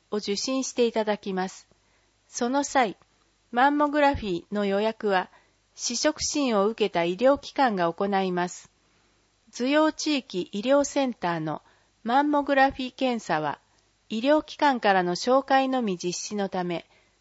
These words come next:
個人での予約はできません。四十歳以上で試食診のみの受診はできません。集団検診は保健センターで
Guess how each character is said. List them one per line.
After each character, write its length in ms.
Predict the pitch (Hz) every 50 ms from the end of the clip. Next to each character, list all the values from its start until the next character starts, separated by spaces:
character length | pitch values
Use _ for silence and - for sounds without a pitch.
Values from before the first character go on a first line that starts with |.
| _ _
個 160 | - 285 311
人 280 | 294 - 285 269 240 202
で 100 | 208 190
の 160 | 185 180 175
予 140 | 175 180 190
約 260 | 220 240 - - 233
は 160 | 220 214 202
で 100 | 196 185
き 160 | - - 226
ま 140 | 226 220 220
せ 220 | - - 202 175
ん。 100 | 151 160 - _ _ _ _ _ _ _ _ _ _ _ _ _ _ _ _ _ _ _ _ _ _ _ _ _ _ _ _ _ _ _ _ _ _ _ _ _ _ _ _ _ _ _ _ _ _ _ _ _ _ _ _ -
四 260 | 233 269 294 311 311
十 140 | - 311 302
歳 360 | - - - 302 302 302 294
以 60 | 285
上 260 | - 214 214 196 180
で 240 | 170 170 160 - - _ _ _ _ _ -
試 220 | - - 247 233
食 240 | - 302 311 - -
診 320 | - - - 254 226 220
の 140 | 226 254 262
み 100 | 247 208
の 100 | 196 185
受 160 | 180 - 233
診 300 | 175 - - 226 220 214
は 120 | 208 196 190
で 100 | 190 185
き 160 | - 233 233
ま 120 | 220 220
せ 200 | - - 214 190
ん。 120 | 165 156 - _ _ _ _ _ _ _ _ _ _ _ _ _ _ _ _ _ _ _ _ _ -
集 320 | - - - 285 302 302
団 240 | - 302 302 294 285
検 240 | - 302 294 285 269
診 300 | - - 214 196 185 175
は 200 | 175 165 - - _ -
保 200 | - - - 226
健 260 | - 285 294 302 294
セ 200 | - - 302 294
ン 80 | 277
タ 160 | - - 196 190
ー 80 | 175
で 240 | - 175 160 -